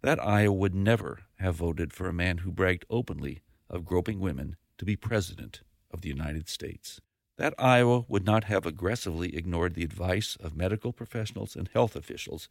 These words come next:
in the middle of a national emergency. That Iowa would not have embraced ignorance as independence. The trials of twenty twenty point to a precious resource that Iowa is missing. That missing element is a once vibrant small-town culture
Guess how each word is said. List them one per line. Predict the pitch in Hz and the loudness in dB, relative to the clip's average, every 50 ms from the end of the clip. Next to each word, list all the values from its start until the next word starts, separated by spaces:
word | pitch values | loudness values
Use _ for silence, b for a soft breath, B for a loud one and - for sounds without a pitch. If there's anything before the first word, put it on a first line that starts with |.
| b b b b b b b b b - | b b b b b b b b b 0
in | 127 | 2
the | 135 139 | 4 6
middle | 131 135 139 120 110 104 - - _ _ _ | 6 6 6 6 4 2 2 -2 _ _ _
of | - 87 | -6 -6
a | 87 80 | -4 -2
national | 82 87 85 80 - - 87 67 | -2 -2 -2 -4 -4 -6 -6 -6
emergency. | 65 - 85 71 - - - - - - - - _ _ _ _ _ _ _ _ _ _ _ _ _ _ _ | -4 -6 -6 -6 -6 -8 -12 -12 -12 -14 -16 -16 _ _ _ _ _ _ _ _ _ _ _ _ _ _ _
That | - 120 143 151 - | 2 2 2 2 0
Iowa | - 85 92 87 85 78 78 87 90 95 - _ _ _ | -2 0 2 2 2 2 2 0 -2 -2 -6 _ _ _
would | 104 95 85 | -4 -4 0
not | 90 95 104 110 - | 2 2 2 2 0
have | 110 98 95 104 | -2 -4 -2 -2
embraced | 104 92 - 82 82 90 87 - - _ _ | -2 -2 0 0 -2 -2 -2 -6 -12 _ _
ignorance | - 113 98 80 65 64 60 - - - - _ _ - | -4 -4 -2 -2 -6 -8 -8 -10 -12 -14 -16 _ _ -10
as | 90 85 - | -10 -6 -4
independence. | 85 82 85 80 - 90 80 73 - - - - - - - _ _ _ _ _ _ _ _ | -2 -2 -2 -4 -4 -8 -10 -10 -12 -14 -16 -18 -18 -20 -20 _ _ _ _ _ _ _ _
The | - - | -4 -4
trials | - - 165 180 180 175 175 165 139 | -4 -6 0 2 4 6 6 6 4
of | 143 131 | 2 -2
twenty | - 110 110 101 87 - | 0 0 2 2 2 2
twenty | - - 90 76 85 92 | 0 -4 -2 -2 -2 -2
point | - - 101 110 92 - | -2 -2 -2 -2 -2 -2
to | - 95 | -6 -10
a | 98 | -10
precious | - - 135 135 - - 139 120 - | -6 -4 -4 -4 -2 -2 -4 -4 -2
resource | - 101 92 - - 85 85 82 82 | -2 -2 -2 -2 -2 -2 -2 -2 -4
that | - - 82 - 82 | -6 -8 -8 -6 -4
Iowa | 82 90 90 92 98 - - | 0 2 2 2 2 0 -4
is | 90 90 85 - | -6 -6 -4 -6
missing. | 80 73 - - 62 - - 95 - _ _ _ _ _ _ _ _ _ | -6 -6 -6 -8 -10 -10 -12 -14 -16 _ _ _ _ _ _ _ _ _
That | - 131 147 | -4 -4 0
missing | - - 135 113 147 135 - - | 2 0 0 2 0 -2 2 4
element | 107 101 101 98 104 107 - | 4 6 6 6 6 4 2
is | - 92 82 | -2 -4 -2
a | 87 80 | 0 0
once | 76 73 90 113 135 - - | 2 4 4 4 4 2 0
vibrant | - - 90 90 90 92 92 - - | 2 4 4 4 4 2 -2 -4 -6
small-town | - - - 87 92 101 92 - 104 98 101 98 | -12 -8 -2 2 2 2 2 2 2 2 2 2
culture | - - - 71 - - 82 78 82 | 0 -4 -4 -4 -4 -4 -6 -6 -8